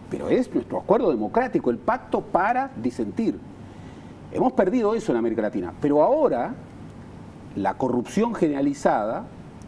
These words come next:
está deslegitimando la política. Y cuando la política se vacía de contenido,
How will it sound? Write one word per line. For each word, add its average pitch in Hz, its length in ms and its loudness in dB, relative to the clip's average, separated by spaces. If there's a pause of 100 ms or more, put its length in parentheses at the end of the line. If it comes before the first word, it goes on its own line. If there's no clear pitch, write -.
(160)
está 214 220 4
deslegitimando 233 680 2
la 139 140 0
política. 156 600 -2 (400)
Y - 80 2
cuando 175 280 4
la 165 160 4
política 240 480 2
se 170 140 2
vacía 143 260 2
de 214 80 -2
contenido, 269 460 0